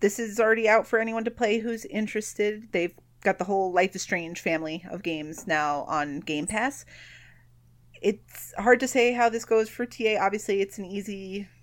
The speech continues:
go. There's not too much to miss. But T A has already consolidated the full one thousand G. And since most of the gamer score isn't available yet, it looks like it's a one thousand fifty-one T A for one thousand G, but that's not completely accurate.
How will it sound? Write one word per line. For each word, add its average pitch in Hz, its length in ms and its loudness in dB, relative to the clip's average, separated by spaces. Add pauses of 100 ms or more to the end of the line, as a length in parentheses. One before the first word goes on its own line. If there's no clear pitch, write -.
(300)
go. 190 320 4
There's 180 160 -2
not 185 200 -2
too 220 140 -6
much 202 340 -6
to - 120 -8
miss. 208 380 -4 (600)
But 180 260 6 (240)
T 226 160 2
A 214 60 6
has 208 180 0
already 180 440 -2
consolidated 180 760 2
the - 80 -6
full 180 180 0
one 170 160 -2
thousand 156 600 0
G. 180 260 0
And 180 100 -6
since 247 220 -2 (200)
most 226 420 4
of 208 120 2
the 185 300 -2
gamer 180 220 -4
score 170 360 0
isn't 160 220 -4
available 202 500 0
yet, 170 380 2
it 190 160 -2
looks 202 180 -2
like 185 160 0
it's 202 140 -6
a 196 40 -6
one 180 140 -6
thousand 170 300 -2
fifty-one 175 460 -8
T 156 200 -6
A 156 140 2
for 160 160 -4
one 156 140 -4
thousand 139 320 -2
G, 139 80 -6
but - 120 -10
that's 160 200 -6
not 143 240 -4 (260)
completely - 460 -8
accurate. - 460 -6